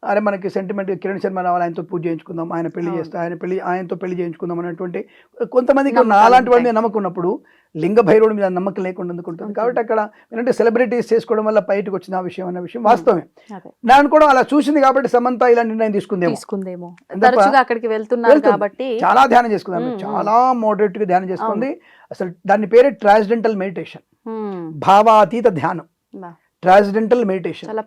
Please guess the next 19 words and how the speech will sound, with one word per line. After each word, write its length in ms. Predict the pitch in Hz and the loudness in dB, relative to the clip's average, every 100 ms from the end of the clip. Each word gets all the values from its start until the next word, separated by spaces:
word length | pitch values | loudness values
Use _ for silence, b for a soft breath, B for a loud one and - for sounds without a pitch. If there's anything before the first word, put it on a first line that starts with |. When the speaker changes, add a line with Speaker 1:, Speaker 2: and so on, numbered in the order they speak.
| - | -8
Speaker 2:
పీక్ 260 | 233 226 208 | -10 -10 -12
అనొచ్చు. 320 | 180 - - | -12 -10 -2
Speaker 1:
చాలా 140 | 254 | 0
పీక్. 180 | 208 190 | 0 -4
అసలు 420 | 214 220 208 175 165 b 165 | -2 0 0 -4 -10 b -4
ధ్యానంలో 340 | 160 233 254 | 0 2 2
పైకి 280 | 190 220 220 | 2 2 4
లేస్తాడు 260 | 226 214 175 | 2 2 -2
మనిషి, 300 | 170 - - _ _ _ _ _ 180 | -6 -10 -20 _ _ _ _ _ 0
లేస్తాడు 380 | 208 220 196 180 | 2 4 0 -2
మనిషి, 240 | 196 190 | -6 -4
లేస్తాడు 580 | 190 - 139 - _ 156 | -6 -6 -12 -14 _ -6
ధ్యానం 220 | 165 190 | -4 -2
చే-, 60 | 196 | -4
అటువంటి 320 | 185 202 190 | 0 0 0
మనిషి 240 | 220 226 | -6 -4
పైకి 340 | 196 202 180 214 | -4 -4 -2 0
చేస్తాడు 400 | 220 220 202 190 | 2 2 2 2
గ్యారెంటీగా. 520 | 185 185 165 165 | -2 -2 -6 -10